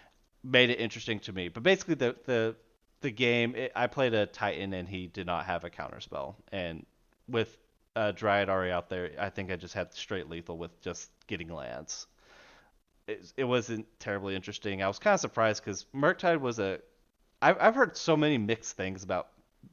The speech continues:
Titan versus Murktide. Originally, it was, I think I said this on the cast, where, uh, that it's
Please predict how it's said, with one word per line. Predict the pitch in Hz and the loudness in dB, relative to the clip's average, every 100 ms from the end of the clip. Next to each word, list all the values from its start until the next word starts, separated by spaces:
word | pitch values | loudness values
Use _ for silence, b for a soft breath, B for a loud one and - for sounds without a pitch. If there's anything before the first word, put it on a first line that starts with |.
| _ | _
Titan | - 101 104 104 | -2 -2 -2 -4
versus | 104 - 90 | -6 -6 -8
Murktide. | 87 90 - 92 92 92 95 b b b b b | -6 -8 -6 -4 -4 -6 -10 b b b b b
Originally, | 131 127 151 151 160 151 | 0 4 4 4 2 2
it | 131 | 2
was, | 110 110 107 117 | 2 2 2 0
I | |
think | 113 143 | -2 -4
I | |
said | 113 113 | -2 -4
this | 101 | -4
on | 101 | -6
the | 90 | -6
cast, | - 90 87 - | -6 -6 -6 -10
where, | 101 95 92 b b b b _ - | -8 -6 -6 b b b b _ -6
uh, | 92 90 87 _ _ _ _ _ - | -2 -2 -4 _ _ _ _ _ -6
that | 123 107 - - _ _ _ _ _ _ - | 0 0 0 -8 _ _ _ _ _ _ 0
it's | 147 131 - | 2 2 -4